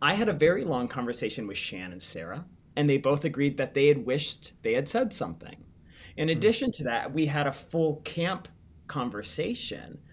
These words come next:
Speaker 1: where we all agreed that I was going to say something at the next challenge. So this was not random. It was not out of the blue. It was just,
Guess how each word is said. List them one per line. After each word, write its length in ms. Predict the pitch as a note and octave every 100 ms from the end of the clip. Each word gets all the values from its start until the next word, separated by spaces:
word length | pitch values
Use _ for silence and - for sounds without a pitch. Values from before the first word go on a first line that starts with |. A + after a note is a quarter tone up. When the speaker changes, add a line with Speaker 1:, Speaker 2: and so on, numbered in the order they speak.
| -
Speaker 1:
where 120 | E3
we 140 | F3+ E3
all 200 | D#3+ F3+
agreed 380 | D#3+ E3 D#3+
that 140 | C#3+ -
I 120 | B2+
was 200 | D#3 C#3+
going 240 | B2+ B2
to 60 | B2+
say 260 | - A2+ A2+
something 540 | - G2 - G2 G2
at 240 | G2 G#2 -
the 80 |
next 340 | G2+ F2+ F2 -
challenge. 760 | - - - - - - - - - - -
So 220 | - F#3+
this 200 | F3+ G#3
was 200 | A3+ D#3+
not 400 | D#3+ D#3 E3 C3+
random. 640 | C3 C#3+ D3 D3+ D3+ D#3+ -
It 60 |
was 180 | B2 B2+
not 240 | C3+ C3 A#2
out 160 | A#2
of 120 | A2+
the 60 | A#2
blue. 440 | - A#2+ A2+ A2+
It 160 | A2 B2+
was 240 | B2+ B2+
just, 260 | - B2+